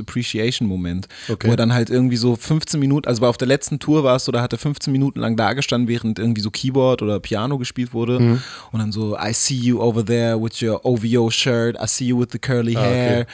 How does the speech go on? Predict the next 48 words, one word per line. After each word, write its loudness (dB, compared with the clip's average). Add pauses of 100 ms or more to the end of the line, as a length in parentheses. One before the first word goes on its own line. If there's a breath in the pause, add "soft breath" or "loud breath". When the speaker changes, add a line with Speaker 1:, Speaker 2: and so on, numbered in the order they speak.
(240 loud breath)
Speaker 1:
und -2
bla 2
bla 2
bla 4
und 2
das 2
die -2
ganze 2
Zeit 2
und 0 (300)
geht -4
dann -4
so -6
das -4
ganze -2
Publikum -6
durch. -4 (640 loud breath)
Und 2
das 2
war 6
aber 4
damals 0
halt -4
auf -2
der -4
letzten -2
Tour 0
nur 2
so 0 (100)
ein 2
Block, -4
fünfzehn 0
Minuten 2
lang, 2
wo 0
du 0
dann 0
auch 0
so -6
warst, -2
"Ja, 0
kann -2
ich -2
mich -6
kurz -6
hinsetzen 0
oder 2
ein -2